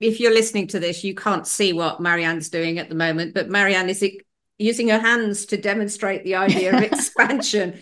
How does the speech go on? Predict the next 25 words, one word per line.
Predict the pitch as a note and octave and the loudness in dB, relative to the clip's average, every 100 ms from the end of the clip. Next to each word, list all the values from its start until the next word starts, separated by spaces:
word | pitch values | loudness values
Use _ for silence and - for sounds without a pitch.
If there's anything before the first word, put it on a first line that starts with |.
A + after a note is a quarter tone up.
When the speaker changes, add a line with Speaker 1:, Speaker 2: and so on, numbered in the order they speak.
| - | -6
Speaker 1:
There's | - B3+ A#3+ | -2 0 2
a | A#3 | 2
lot | B3+ C#4 | 4 4
of | |
expansion | D4 - - - - C#4 C#4+ C#4+ B3+ A3+ | 2 -2 -8 -6 2 2 2 -2 -6 -2
going | A3 G#3 G3+ | 0 0 2
on | G3+ F3+ F#3 - - | 2 2 -6 -16 -6
in | G3+ | -2
this | A3+ G#3+ - | 0 -2 -2
conversation | A3+ A3+ A3+ A3 G3+ G#3 G3 | -2 0 -2 0 -2 -2 -6
without | G3 G3+ G3 - | -4 -2 -2 -2
you, | G3 G3+ G3+ | 0 2 2
um, | F#3 F3+ F3 | 2 0 0
without | G#3 G#3 F#3 | -2 0 -2
you | G3+ | -6
being | F3 G3+ G3+ | -6 -6 -6
able | F#3+ G3 | -6 -8
to | G3 | -10
see | F3 G#3 E3+ | -6 -2 0
it. | E3 G#4+ G#4 D4+ | 0 -4 -6 -6
Just | B3 A#3 | -6 0
imagine | C#4+ C#4+ C4+ | 4 4 4
somebody | G3 C4 B3+ B3+ G#3+ | 0 -2 0 2 2
in | - G3+ | 2 -2
a, | G3 F#3+ F#3+ | -2 -2 -4